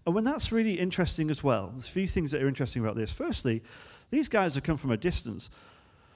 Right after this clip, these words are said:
They're not Jewish. And yet they're included.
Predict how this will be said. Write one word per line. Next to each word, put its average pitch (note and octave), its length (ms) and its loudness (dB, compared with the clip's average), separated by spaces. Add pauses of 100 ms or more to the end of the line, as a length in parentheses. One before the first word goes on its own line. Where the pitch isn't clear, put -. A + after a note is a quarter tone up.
(440)
They're C#4 180 0
not G3 300 0
Jewish. - 580 -6 (3500)
And B2+ 140 -2
yet G#2+ 200 -2
they're A#2 200 2
included. - 540 -10